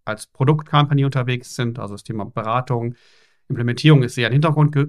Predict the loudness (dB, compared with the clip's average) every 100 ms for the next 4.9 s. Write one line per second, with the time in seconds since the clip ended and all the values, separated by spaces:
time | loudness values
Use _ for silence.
0 | 0 2 4 2 0 _ -6 -2 -2 -4
1 | -6 -4 -4 -6 -2 -2 -2 -6 _ _
2 | _ _ -6 -2 -2 -4 -2 0 2 6
3 | 8 6 4 -2 -6 -4 -2 -2 -2 -4
4 | -4 -4 -6 -6 -6 -6 -4 -4 -6